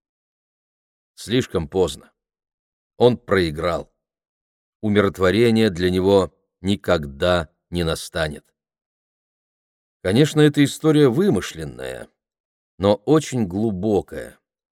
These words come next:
не случайно написанная после невероятных моральных провалов Европы во Второй мировой войне.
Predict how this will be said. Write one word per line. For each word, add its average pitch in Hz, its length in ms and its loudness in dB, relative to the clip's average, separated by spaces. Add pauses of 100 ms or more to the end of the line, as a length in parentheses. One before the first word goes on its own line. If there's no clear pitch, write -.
(320)
не 95 100 -4
случайно 117 640 2
написанная 95 640 0
после 104 540 -4
невероятных 107 840 4
моральных 95 540 2
провалов 95 580 4
Европы 92 680 0 (320)
во 92 100 0
Второй 95 400 2
мировой 87 400 2
войне. 85 460 -4